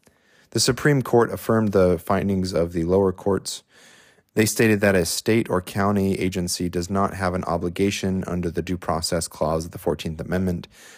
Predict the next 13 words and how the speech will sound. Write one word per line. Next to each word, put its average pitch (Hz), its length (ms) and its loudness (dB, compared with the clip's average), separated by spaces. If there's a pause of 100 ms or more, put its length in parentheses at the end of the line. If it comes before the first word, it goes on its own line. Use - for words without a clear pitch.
(160)
to - 120 0
prevent 104 400 2
child 95 340 2
abuse 87 480 0
when 92 300 0
the 90 100 0
child 85 460 -2
is 85 240 -4
in 85 440 -4
parental, 90 580 0
not 82 260 -4 (100)
agency, 78 560 -4
custody, - 640 -10